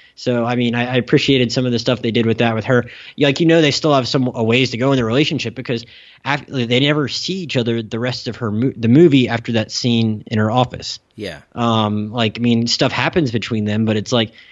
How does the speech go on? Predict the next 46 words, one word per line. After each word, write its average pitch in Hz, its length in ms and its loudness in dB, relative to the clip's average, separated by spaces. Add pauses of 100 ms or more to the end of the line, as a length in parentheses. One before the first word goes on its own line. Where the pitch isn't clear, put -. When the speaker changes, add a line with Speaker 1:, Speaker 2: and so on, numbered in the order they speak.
(140)
Speaker 1:
you, 135 200 4
just 139 200 2
because 143 300 2
of 120 100 2
that 127 200 0
fact, 123 340 -2
you 127 80 -4
know, 135 140 0
like, 147 180 0
they're 131 80 -2
not 123 200 0
all 123 140 0
the 120 60 2
way 120 160 4
there 110 180 0
yet, 110 260 0
but 117 100 -4
you 113 80 -6
can 110 160 -2
tell 117 180 0
that 110 160 -2
they've, 107 220 0
like, 104 260 -2
learned 113 320 2
some 113 140 -2
stuff 104 240 -2
about 101 220 0
themselves 98 420 -2
by 92 140 -6
the 92 140 -6
end. 90 200 -10 (840)
Speaker 2:
Yeah, 139 240 -8
I - 40 -8
thought 165 180 -8
the 165 100 -10
texting 131 460 -10
scene 120 260 -10
was 101 160 -14
really 110 300 -8
small, 101 400 -8
but 95 140 -14
a 95 60 -12
really 95 280 -12
good 90 360 -14 (120)
detail. 104 640 -10
And, 87 440 -16